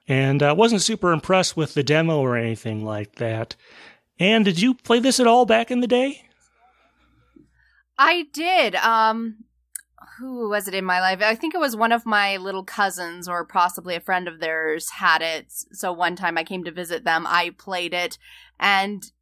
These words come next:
Speaker 2: those couple hours was really, I think I finished the game. I, <laughs> if I didn't, I got a lot out of it and frankly enough. <laughs>
Speaker 1: Yeah, like I said, this game definitely has a reputation. Well,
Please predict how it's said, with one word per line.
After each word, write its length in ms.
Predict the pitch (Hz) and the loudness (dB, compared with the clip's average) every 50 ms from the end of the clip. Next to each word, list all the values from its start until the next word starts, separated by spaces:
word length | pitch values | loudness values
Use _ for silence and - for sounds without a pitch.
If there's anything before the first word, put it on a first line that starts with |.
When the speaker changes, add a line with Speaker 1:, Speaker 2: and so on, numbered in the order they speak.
| _ _ _ _ _ _ _ _ - | _ _ _ _ _ _ _ _ 0
Speaker 2:
those 260 | 233 233 240 247 240 | 2 2 2 2 0
couple 340 | - - 262 247 247 277 254 | 0 2 2 2 2 2 4
hours 720 | 247 247 247 262 269 285 302 330 359 349 - - - - _ _ _ | 6 6 6 6 6 4 2 -2 -4 -8 -12 -16 -20 -20 _ _ _
was 180 | 214 226 196 196 | -10 -10 -8 -4
really, 800 | 226 254 262 269 285 294 294 294 294 294 294 294 294 294 - _ _ _ _ _ _ _ | -2 -2 -2 -2 -2 -4 -4 -4 -4 -4 -4 -6 -6 -8 -12 _ _ _ _ _ _ _
I 80 | - 247 | -8 -6
think 240 | 254 - 240 254 285 | -4 -4 -4 -2 -2
I 100 | 302 294 | -4 -4
finished 460 | 294 - 262 269 285 302 - - - _ _ _ _ | -4 -6 -6 -6 -6 -6 -8 -12 -18 _ _ _ _
the 100 | - 214 | -14 -12
game. 340 | 214 - 196 196 226 320 427 466 440 427 466 | -10 -8 -6 -6 -6 -6 -8 -10 -10 -10 -6
I, 180 | - 302 330 311 311 - - - 320 - | -4 -4 -4 -6 -8 -14 -16 -16 -18 -18
<laughs> 280 | - - - - - | -20 -20 -20 -6 -4
if 140 | - 277 - | -2 2 4
I 120 | 311 302 | 4 4
didn't, 340 | 247 277 392 403 339 277 - | 4 0 -4 -4 -4 0 0
I 100 | 240 254 | 2 2
got 220 | 240 262 269 269 254 | 4 4 4 4 4
a 60 | 247 | 4
lot 260 | 240 240 233 240 233 | 4 6 6 6 6
out 220 | 233 226 220 220 | 6 6 6 4
of 120 | 220 190 202 | 2 -2 -6
it 100 | 214 208 | -6 -4
and 320 | 180 196 208 202 208 190 | -2 -2 -2 -4 -6 -10
frankly 460 | 190 - - 220 214 196 196 196 196 | -14 -10 -8 -8 -8 -6 -6 -6 -4
enough. 560 | 185 185 185 175 165 165 151 - - - - _ | -4 -2 -2 0 0 0 -2 -4 -8 -20 -20 _
<laughs> 40 | _ _ _ - - 294 - - - - 349 330 320 359 330 330 _ _ - - _ - - _ _ _ _ _ _ _ _ _ _ _ _ _ _ _ _ _ _ _ _ _ _ _ _ _ _ _ _ - | _ _ _ -6 -6 -6 -6 -6 -2 0 0 0 2 0 -2 -4 _ _ -20 -20 _ -20 -20 _ _ _ _ _ _ _ _ _ _ _ _ _ _ _ _ _ _ _ _ _ _ _ _ _ _ _ _ -2
Speaker 1:
Yeah, 220 | 156 156 156 151 | 0 2 2 2
like 220 | 151 160 175 170 | 2 2 0 0
I 20 | 175 | 0
said, 220 | 156 - 175 151 | 0 0 0 0
this 100 | 170 160 | -2 -2
game 300 | 147 - 180 185 175 156 | 0 0 0 2 2 2
definitely 380 | 143 160 160 160 180 165 165 143 | 0 0 0 -2 -2 -4 -2 -2
has 120 | 139 131 | -2 -2
a 60 | 131 | -2
reputation. 720 | 135 131 - 131 131 139 139 143 139 - 113 101 98 107 110 | -2 -2 0 0 2 2 2 0 0 -4 -6 -8 -8 -6 -2
Well, 320 | 131 143 143 143 139 - | 0 2 2 2 2 -2